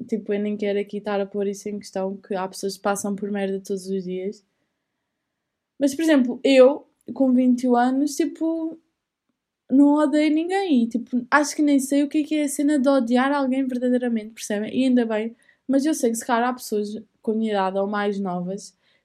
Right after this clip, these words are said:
que se calhar já odeiam alguém de verdade, percebem? Isso é um bocado estranho, tipo, eu não sei, o que é que é odiar alguém, percebem? Isso faz um bocado de confusão, tipo, é, eu, obviamente que há pessoas que eu não vou com, tipo, com a cara, mas eu cago só, percebem? Agora,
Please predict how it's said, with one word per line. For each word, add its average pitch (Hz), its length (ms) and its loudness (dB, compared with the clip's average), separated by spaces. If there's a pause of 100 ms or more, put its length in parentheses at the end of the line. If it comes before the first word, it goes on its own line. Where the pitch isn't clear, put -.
(100)
que - 80 -10
se - 80 -8
calhar 311 220 2
já 311 200 2
odeiam 302 400 0
alguém 254 340 2
de 226 80 0
verdade, 226 340 -2
percebem? 190 500 -6 (760)
Isso 254 260 -4
é 370 40 -4
um 392 60 -4
bocado 330 300 -4
estranho, 190 360 -4
tipo, 196 520 -8 (1040)
eu 311 80 2
não 381 160 0
sei, 214 360 2
o 247 60 -8
que - 140 -20
é - 100 -18
que 381 80 0
é 415 40 4
odiar 294 420 2
alguém, 247 380 4
percebem? 254 280 0
Isso 277 100 0
faz 359 180 2
um 359 60 -8
bocado 320 240 0
de - 40 -12
confusão, 262 480 0
tipo, 226 340 -8 (440)
é, 247 280 4
eu, 285 200 2 (340)
obviamente 226 520 2
que 302 60 -2
há 311 60 2
pessoas 285 280 -2
que - 80 -2
eu 320 40 4
não 311 140 2
vou 294 180 -2
com, 311 320 0
tipo, 311 320 -6
com 285 140 0
a 285 80 0
cara, 311 260 2
mas 214 200 0
eu 233 120 2
cago 254 340 0
só, 269 240 0
percebem? 190 520 -6
Agora, 214 420 -2